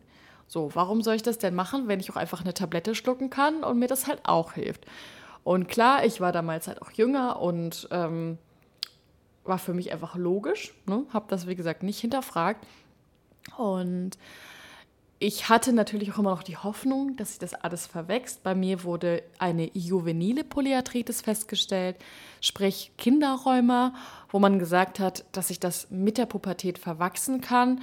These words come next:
Ja, und ich wurde halt immer älter und <laughs> älter und es ist leider nicht weggegangen.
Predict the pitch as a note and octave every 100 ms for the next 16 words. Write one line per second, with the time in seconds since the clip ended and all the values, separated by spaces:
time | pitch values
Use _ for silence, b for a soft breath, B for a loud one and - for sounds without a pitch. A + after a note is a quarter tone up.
0 | B B B B B - G3 G#3 F#3+ E3+
1 | F#3 F3+ G3+ F#3+ D#3+ - D3+ - B3+ C#4+
2 | C#4+ C#4 A#3 F3+ F3 A3+ A#3+ - A3 A#3
3 | G#3+ F#3 F#3 F3+ - F#3+ F#3 E3 - -
4 | F3+ E3 D#3+ D#3 D3 D3+ - G#3 C4 A#3+
5 | A3+ A#3